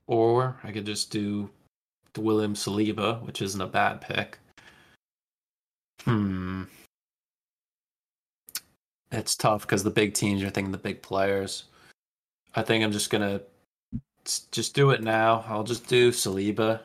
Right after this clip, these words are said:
at center back just to get it out of the way. I mean, when he was gone last year, the team collapsed and they had that bad run of form, and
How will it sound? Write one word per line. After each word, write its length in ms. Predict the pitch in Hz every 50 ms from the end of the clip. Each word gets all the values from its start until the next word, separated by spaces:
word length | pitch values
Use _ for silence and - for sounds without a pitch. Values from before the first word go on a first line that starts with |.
| -
at 120 | 95 95 -
center 300 | - - 104 98 104 107
back 500 | 98 110 107 107 113 113 - - - - _ _ _ _ _ _ _ _ _ _ _ _ _ _ _ _ _ _ _ _
just 200 | - - - -
to 80 | - 95
get 140 | 104 104
it 80 | 101 101
out 120 | 101 101 98
of 80 | 98 92
the 60 | 92
way. 360 | 101 104 104 104 104 101 101 101
I 40 | 101
mean, 360 | 95 95 95 95 95 95 - _ _
when 140 | - 107 104
he 160 | 98 104 104
was 180 | 101 101 101 -
gone 400 | - 101 98 98 101 104 104 101
last 400 | 101 101 101 104 - - - -
year, 120 | 107 104
the 100 | 101 98
team 260 | 95 - - 104 95 92
collapsed 600 | - - 95 95 95 95 95 98 - - - -
and 140 | 98 95 95
they 40 | 92
had 140 | 98 98 92
that 120 | - -
bad 200 | - 98 98 95 98
run 140 | 98 95
of 100 | 95 95
form, 360 | - - 95 98 101 101 101 101
and 180 | 98 98 98